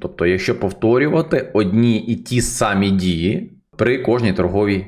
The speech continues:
системі. Тобто відсутність торгової системи від-, віде, е, е,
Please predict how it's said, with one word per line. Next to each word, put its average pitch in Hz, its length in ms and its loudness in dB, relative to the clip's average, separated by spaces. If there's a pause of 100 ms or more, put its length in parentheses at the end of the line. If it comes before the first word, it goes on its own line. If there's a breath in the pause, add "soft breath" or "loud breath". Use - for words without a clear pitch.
(100)
системі. - 420 -6 (200)
Тобто - 240 -2
відсутність 127 320 0
торгової 120 220 2
системи 165 360 0
від-, 101 280 0
віде, 110 560 2
е, 98 60 2
е, 95 840 2